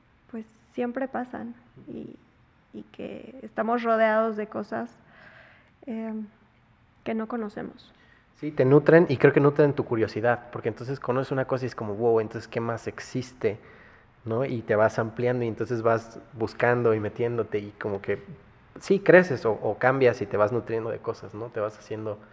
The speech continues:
Speaker 2: un monstruo de todos los libros y todas las obras, y, y está muy bonito.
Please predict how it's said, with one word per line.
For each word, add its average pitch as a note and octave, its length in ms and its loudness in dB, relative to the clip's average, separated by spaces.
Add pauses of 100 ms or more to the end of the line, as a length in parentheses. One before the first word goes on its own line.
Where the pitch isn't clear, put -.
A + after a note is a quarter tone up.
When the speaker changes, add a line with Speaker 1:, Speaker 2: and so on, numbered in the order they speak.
(200)
Speaker 2:
un A#2 140 -6
monstruo A#2+ 400 -4
de G#2+ 60 -6
todos A2 180 -2
los G2+ 120 -4
libros A2 360 -2
y G2 60 -10
todas A2 160 -6
las G2+ 180 -6
obras, A2 380 -6
y, A#2 160 -16
y - 40 -10
está - 340 -10
muy B2+ 120 -6
bonito. A#2+ 300 -8